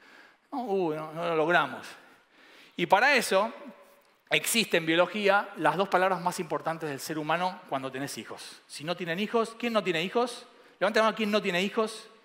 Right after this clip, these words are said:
No tengan miedo, no tengan. ¿Eh? Esa es la recomendación más importante. No hay que hacer esas cosas. Eh, y si tienen hijos de sus parejas, bueno, me-, mejor me voy a callar porque hay un tema delicado, pero Carlos,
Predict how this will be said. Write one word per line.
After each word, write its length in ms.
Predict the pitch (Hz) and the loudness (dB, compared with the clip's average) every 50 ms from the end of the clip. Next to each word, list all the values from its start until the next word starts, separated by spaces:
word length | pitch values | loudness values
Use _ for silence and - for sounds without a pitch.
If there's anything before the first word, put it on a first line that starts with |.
| _ - _ | _ -20 _
No 80 | - 226 | -10 -6
tengan 200 | 233 196 170 160 | -2 -2 -2 0
miedo, 260 | 151 139 131 117 104 - - - - - | 0 0 0 -2 -4 -8 -18 -20 -18 -14
no 240 | 143 147 160 175 160 | -8 -4 -4 0 0
tengan. 400 | 151 139 131 127 127 139 156 - - - _ _ _ _ _ _ | 0 0 0 -4 -6 -6 -10 -16 -20 -20 _ _ _ _ _ _
¿Eh? 120 | 156 180 247 - - - - - - - - | -6 -6 -6 -6 -10 -16 -18 -18 -18 -16 -16
Esa 20 | - | -10
es 80 | - | -6
la 120 | 147 139 139 | -4 -4 -2
recomendación 400 | 143 147 147 147 143 - 170 165 | -2 -2 -2 -2 -2 -2 -2 -2
más 100 | 160 160 | -2 -2
importante. 420 | 165 156 160 160 196 208 208 214 220 - - - - - - - - - - - - - - - | -2 -4 2 2 2 2 2 -2 -4 -4 -10 -14 -14 -14 -16 -16 -16 -16 -16 -16 -16 -16 -10 2
No 140 | 165 170 | 4 4
hay 80 | 180 180 | 4 6
que 60 | 170 | 4
hacer 180 | 160 - 180 170 | 2 2 2 2
esas 180 | 175 165 - | 2 0 0
cosas. 520 | - - 233 220 254 254 277 240 - - - - - - - - - - - - - - - - - - - - | 2 2 2 4 4 2 2 2 -2 -10 -14 -16 -18 -18 -18 -18 -18 -18 -18 -18 -20 -20 -20 -20 -20 -20 -16 -8
Eh, 1040 | - 165 160 160 156 156 151 151 147 147 135 - - - - - - - - - - - - - - - - - - - | 0 2 4 6 6 6 6 6 4 2 0 -4 -8 -12 -16 -18 -20 -20 -20 -20 -20 -20 -20 -20 -20 -20 -20 -20 -10 -6
y 120 | - 165 | -4 -2
si 100 | 139 175 | -2 0
tienen 260 | 160 190 214 208 202 208 | 2 4 4 4 4 2
hijos 240 | 226 - 226 196 | 2 0 0 0
de 80 | 180 160 | 0 0
sus 120 | - 170 | -2 0
parejas, 500 | - 160 156 175 170 - 196 175 156 - | 2 2 2 2 4 4 4 2 2 0
bueno, 220 | 165 147 135 135 127 | -4 -4 -4 -4 -6
me-, 240 | 131 131 139 135 127 | -8 -8 -8 -8 -10
mejor 200 | 123 - 160 143 | -10 -8 -6 -4
me 80 | 143 | -4
voy 60 | 139 | -4
a 20 | 123 | -4
callar 240 | 131 120 - 147 139 | -6 -4 -4 -6 -6
porque 200 | 139 120 117 117 | -6 -10 -10 -10
hay 80 | 117 | -10
un 80 | 123 117 | -10 -8
tema 160 | 135 131 120 | -6 -6 -6
delicado, 320 | 117 117 117 - 110 98 101 | -6 -8 -8 -8 -8 -6 -6
pero 180 | 127 127 120 - - - - - - - - - - - - - - - - - - _ _ _ _ _ _ _ _ _ _ _ _ _ _ _ _ _ _ _ _ _ _ _ _ _ _ | -4 -6 -6 -6 -10 -16 -18 -16 -16 -16 -16 -16 -18 -20 -20 -20 -20 -20 -20 -20 -20 _ _ _ _ _ _ _ _ _ _ _ _ _ _ _ _ _ _ _ _ _ _ _ _ _ _
Carlos, 580 | _ - 175 185 190 180 151 127 - - - | _ 2 2 4 4 0 0 -2 -4 -10 -16